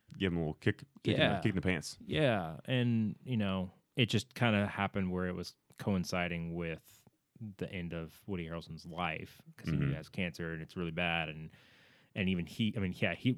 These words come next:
Speaker 2: to the point where he's the one that pays for an extra month of the billboard 'cause he's going, "Yeah, I think what you did is you actually put us back on the, on the trail and made us rethink the way we were looking about this whole case." And,
Speaker 1: Yeah.
Speaker 2: um,
Speaker 1: We're not, yeah, 'cause, I mean, there was that one line where he's like,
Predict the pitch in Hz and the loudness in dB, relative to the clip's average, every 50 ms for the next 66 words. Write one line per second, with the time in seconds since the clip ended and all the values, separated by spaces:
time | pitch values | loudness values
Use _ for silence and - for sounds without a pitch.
0 | - - - 117 107 - 131 131 101 107 92 110 120 101 110 101 95 82 - - | 2 4 6 6 6 6 4 4 4 2 2 2 2 4 2 2 2 2 2 2
1 | - 117 107 101 92 - - 104 98 95 95 92 - - 98 95 95 90 - - | 4 4 4 2 0 0 -2 0 0 0 0 -2 -4 -4 -4 -2 -2 -4 -4 -6
2 | 92 85 101 101 101 90 98 98 85 - - 95 87 95 98 92 92 87 - - | -4 -2 0 0 0 0 -2 -2 -4 -4 -8 -8 -4 -2 0 0 0 -2 -4 -10
3 | - - - _ _ _ _ _ - 113 117 104 - 90 87 - 113 95 82 - | -20 -20 -20 _ _ _ _ _ -2 0 0 0 0 -2 0 2 2 0 0 -2
4 | - 98 95 101 85 98 90 87 82 101 98 95 92 87 87 82 85 90 90 90 | -4 -2 -2 -2 0 0 -2 0 2 4 4 4 4 4 0 -2 -2 -2 -2 -2
5 | 85 - - 92 85 - - 87 82 80 - - 90 85 80 - 87 85 82 80 | -2 -2 -6 -8 -6 -4 -4 -4 -4 -6 -4 -4 -4 -4 -2 -4 -6 -6 -6 -6
6 | 82 82 85 92 90 82 82 - - 90 82 78 78 78 78 80 80 80 80 80 | -6 -8 -8 -8 -8 -8 -8 -8 -6 -6 -6 -4 -6 -8 -8 -10 -10 -10 -10 -10
7 | 76 - - - _ - - 92 90 87 - - 95 90 82 - 87 87 87 85 | -12 -12 -16 -20 _ -6 -2 -2 -2 0 0 0 0 0 0 -2 -2 -2 0 0
8 | 85 87 85 87 87 87 - 90 87 82 80 82 - - - - 90 80 - - | -2 -2 -2 -2 -2 -2 -2 -2 -4 -2 -4 -4 -6 -8 -10 -8 -8 -8 -8 -4
9 | - 127 120 110 104 92 - - 87 85 82 82 85 - - - - - - - | -2 0 0 0 0 -2 -4 -6 -6 -6 -6 -8 -10 -12 -16 -20 -20 -20 -20 -20
10 | - - 85 82 73 69 80 87 82 80 80 78 80 80 78 - 87 87 85 80 | -12 -6 -4 -2 -2 -2 -2 -2 -2 -4 -4 -6 -8 -10 -8 -6 -2 -2 -2 -2
11 | 76 67 - 101 95 92 - 101 113 120 113 113 117 110 107 98 98 104 98 92 | -2 -2 0 2 2 2 2 2 4 4 6 6 6 4 4 2 2 2 2 2
12 | 90 87 87 87 87 85 85 82 78 76 80 73 78 73 71 71 | 4 2 2 2 2 0 0 -2 -2 -2 -2 -2 -2 -2 -2 -2